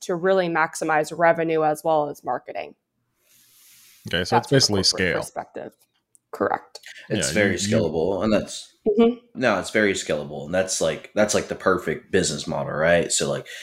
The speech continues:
Speaker 3: if you
Speaker 1: Mm-hmm.
Speaker 3: wanna be an owner operator, you can scale it up to wh-, what you want and what you feel comfortable with it. You know, uh, myself and my business partner, we're very much into systems and processes and people. So, like, in Nashville, we're building a, a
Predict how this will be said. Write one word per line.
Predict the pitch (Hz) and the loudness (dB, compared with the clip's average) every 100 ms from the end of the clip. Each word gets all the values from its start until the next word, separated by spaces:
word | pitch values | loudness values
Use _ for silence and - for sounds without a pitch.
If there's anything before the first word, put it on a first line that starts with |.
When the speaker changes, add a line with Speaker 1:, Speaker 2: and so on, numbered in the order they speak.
| - | -4
Speaker 3:
if | 202 | 2
you | 90 | 4
Speaker 1:
Mm-hmm. | 92 | 6
Speaker 3:
wanna | 87 82 | 4 2
be | 80 82 | 2 2
an | 80 | 4
owner | 87 87 82 | 4 4 4
operator, | 82 85 85 78 78 78 73 | 2 2 2 2 2 0 0
you | 104 | 0
can | 104 85 | 0 -2
scale | - 87 82 | 0 2 4
it | 80 | 2
up | 76 | 2
to | - | 0
wh-, | 76 80 - | 0 0 2
what | 92 80 | 2 2
you | 87 | 2
want | 85 85 87 | 2 2 0
and | 76 | 0
what | 73 | -2
you | 87 | -4
feel | - 73 | -4 -6
comfortable | - 85 82 - 76 73 | -2 -2 -2 -4 -2 0
with | 82 - | 0 0
it. | - - - - - - | -6 -8 -12 -18 -18 -4
You | 87 | -2
know, | 78 67 64 - - | 0 -2 -6 -12 -6
uh, | 82 76 73 | -4 -2 -2
myself | 82 82 95 85 80 | -2 0 2 2 0
and | |
my | 78 73 | -4 0
business | 92 82 82 | 2 2 -2
partner, | - 73 67 73 71 71 73 _ | -4 -6 -4 -8 -8 -10 -16 _
we're | 87 82 | -4 0
very | 82 80 76 | 2 2 0
much | 76 76 80 | -2 -4 -6
into | 76 - | -6 -6
systems | 73 - 76 - 76 76 71 | -4 -2 -2 -2 -4 -6 -10
and | 69 | -4
processes | 73 76 73 - 67 67 | -2 -2 -4 -8 -8 -10
and | 73 - | -12 -8
people. | 78 78 65 71 69 - - - | -8 -8 -8 -6 -6 -10 -20 -12
So, | - 76 71 | -2 0 0
like, | 71 - | -2 -2
in | 73 | 0
Nashville, | 82 82 - 71 | 0 0 -4 -4
we're | 71 69 - _ | -2 -4 -10 _
building | 82 78 78 71 | -2 -2 -2 -4
a, | 71 64 | -8 -8
a | 71 | -8